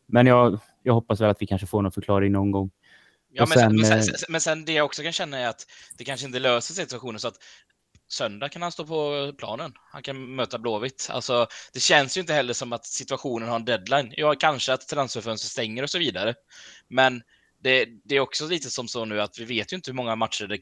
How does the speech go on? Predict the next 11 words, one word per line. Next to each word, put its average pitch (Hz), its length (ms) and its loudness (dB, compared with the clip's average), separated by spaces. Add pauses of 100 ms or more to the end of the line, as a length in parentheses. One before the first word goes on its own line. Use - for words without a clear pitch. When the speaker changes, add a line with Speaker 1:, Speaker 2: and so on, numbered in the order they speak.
(220)
Speaker 2:
kan 117 220 -2
bli, 147 380 -6
bli 143 320 -10
här 117 140 0
nu. 95 160 -6 (480)
Det 139 60 0
är 151 40 4
också 160 200 2
en 190 60 -10
konstig 139 260 -8
situation. 92 360 -14